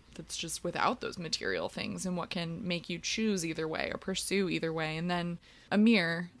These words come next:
the Alex Wolff character, he isn't everything that he seems either.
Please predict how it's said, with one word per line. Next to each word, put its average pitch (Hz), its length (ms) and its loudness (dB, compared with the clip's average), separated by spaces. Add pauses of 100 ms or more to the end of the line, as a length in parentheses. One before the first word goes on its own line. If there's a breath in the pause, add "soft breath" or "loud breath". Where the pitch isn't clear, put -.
(160)
the 190 80 4
Alex 185 340 6
Wolff 196 200 4
character, 165 480 0
he 220 680 0
isn't 170 300 -2
everything 170 340 -4
that 165 120 -6
he 170 160 -4
seems - 540 -4
either. - 460 -6